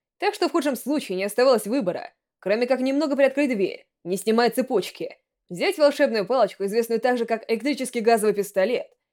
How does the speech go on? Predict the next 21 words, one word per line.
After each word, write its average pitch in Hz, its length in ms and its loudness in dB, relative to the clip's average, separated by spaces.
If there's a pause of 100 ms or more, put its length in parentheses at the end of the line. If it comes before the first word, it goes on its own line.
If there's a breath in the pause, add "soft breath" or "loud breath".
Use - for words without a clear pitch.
(140)
висевший 208 420 0
рядом 214 220 4
с 202 40 -4
дверью, 202 480 -2 (420)
просунуть 214 480 0
его 247 180 2
через 220 200 -2
щель 226 240 2
двери 185 500 -2 (280)
и 180 100 0
ответить 190 760 0
автоматическим 226 640 0
огнем. 220 360 2 (1200)
Однако 311 500 2
в 320 60 0
дверной 294 300 0
глазок 240 520 2
никого 233 500 0
не 240 100 2
было 240 220 6
видно. 190 400 -6